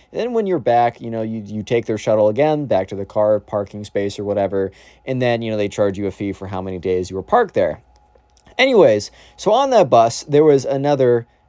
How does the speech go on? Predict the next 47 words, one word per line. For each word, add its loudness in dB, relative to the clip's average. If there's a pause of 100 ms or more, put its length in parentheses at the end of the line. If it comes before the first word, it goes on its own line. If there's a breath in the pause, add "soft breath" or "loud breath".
(140)
kid 2
and -8
his -8
parents, -8
who -4
we're 2
gonna 0
call 2
Ben, -6
which, -2
uh, 4 (320 soft breath)
just -8
gotta 6
clarify 4
to 4
all 4
the -2
new -4
people -2
subscribing -2
recently -8
to -12
the -10
channel. -6
First -10
of -10
all, 2
I 4
wanna 0
say -2
welcome. -2 (580)
Glad 2
you're 0
here. 2
Hope 0
you -4
enjoy 0
your -2
time. -2
I 2
got 0
a 6
lot 6
of -2
stories 2
for -6
you. 0